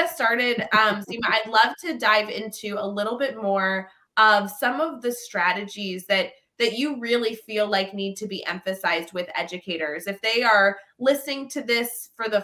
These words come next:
Speaker 1: first time, maybe they're connecting with you for the first time,
Speaker 2: Mm-hmm.
Speaker 1: what are things that they should be doing? What's a mindset they should carry? I'd love to dive into that.
Speaker 2: Yeah, thank you.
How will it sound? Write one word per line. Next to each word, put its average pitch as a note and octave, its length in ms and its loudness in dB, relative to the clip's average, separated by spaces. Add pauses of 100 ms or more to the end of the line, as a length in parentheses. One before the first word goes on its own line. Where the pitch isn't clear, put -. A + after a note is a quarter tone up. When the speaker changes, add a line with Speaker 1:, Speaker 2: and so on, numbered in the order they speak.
Speaker 1:
first G3 280 -4
time, D4 440 0
maybe A3 200 -4
they're F#3+ 220 -2
connecting A#3+ 440 -8
with B3 140 -8
you A3+ 120 -10
for A3 120 -8
the A3 120 -12
first G#3 280 -6
time, F#3 480 -2
Speaker 2:
Mm-hmm. F3+ 220 2 (200)
Speaker 1:
what - 340 -4
are D4 160 4
things B3 340 -4
that G3+ 340 2
they G3+ 160 0
should G3+ 160 -8
be F#3+ 160 -6
doing? A#3+ 320 -2
What's G#3 180 -2
a G3 40 0
mindset F#3 520 -4
they F3 100 -8
should F3+ 240 -12
carry? F3 600 -4 (220)
I'd F#3 80 -10
love F3 160 -2
to F3 80 -14
dive E3 200 -8
into - 220 -16
that. - 180 -20 (3250)
Speaker 2:
Yeah, G#3+ 440 -2
thank A#3 280 2
you. F#3+ 220 8